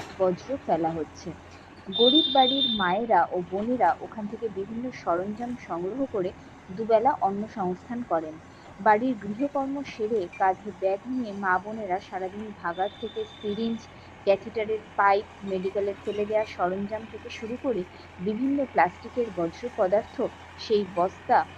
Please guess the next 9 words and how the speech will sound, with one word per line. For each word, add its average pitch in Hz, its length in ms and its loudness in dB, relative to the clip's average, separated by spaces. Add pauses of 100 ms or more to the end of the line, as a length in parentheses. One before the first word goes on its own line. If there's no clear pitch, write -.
(240)
ভরে 226 380 0
পাশে 185 480 -2
কবাডি 190 460 2 (160)
দোকানে 196 440 -4
সেগুলো 202 380 -6
বিক্রি 190 400 -4
করে। 156 280 -2 (540)
কখনো 285 340 4 (100)
একশো, - 380 -2